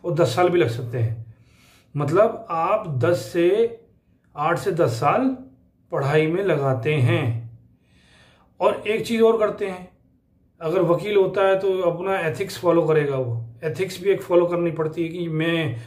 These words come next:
वकील हूँ, मैं झूठ नहीं बोलूँगा, मैं एक, अ, process follow करूँगा अपना।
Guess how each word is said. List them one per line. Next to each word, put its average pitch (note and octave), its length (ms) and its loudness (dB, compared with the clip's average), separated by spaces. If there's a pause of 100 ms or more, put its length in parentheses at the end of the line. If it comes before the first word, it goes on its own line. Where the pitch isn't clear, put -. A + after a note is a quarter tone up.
(180)
वकील C#3+ 320 -2
हूँ, D#3+ 160 0
मैं D3+ 100 0
झूठ A#2 260 4
नहीं D3 140 -2
बोलूँगा, C3 540 -4 (840)
मैं D#3+ 240 0
एक, D#3+ 140 -2
अ, D3+ 540 4
process D3 400 0
follow D3 200 2
करूँगा C#3+ 400 -2
अपना। B2+ 500 -4